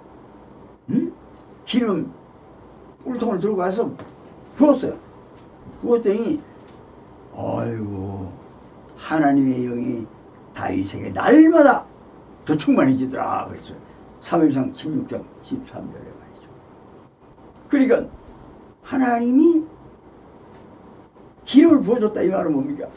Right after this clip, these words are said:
하나님의 삼위이신 성령, 그분이 하나님이야. 하나님을 부어줬다 이거야. 벌써 시편 팔십구 편 이십 절에도 그러고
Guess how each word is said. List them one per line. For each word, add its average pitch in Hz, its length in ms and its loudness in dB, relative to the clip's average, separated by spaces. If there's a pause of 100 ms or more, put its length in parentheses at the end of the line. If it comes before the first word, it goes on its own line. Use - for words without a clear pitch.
(880)
하나님의 254 540 2
삼위이신 262 800 2 (520)
성령, 285 480 4 (340)
그분이 262 400 2
하나님이야. 175 840 0 (640)
하나님을 269 600 2 (140)
부어줬다 175 560 0
이거야. - 340 -14 (1120)
벌써 - 260 -16 (1160)
시편 185 480 -6 (920)
팔십구 156 360 -6
편 143 140 -2
이십 143 240 -6
절에도 123 300 -4
그러고 117 320 -8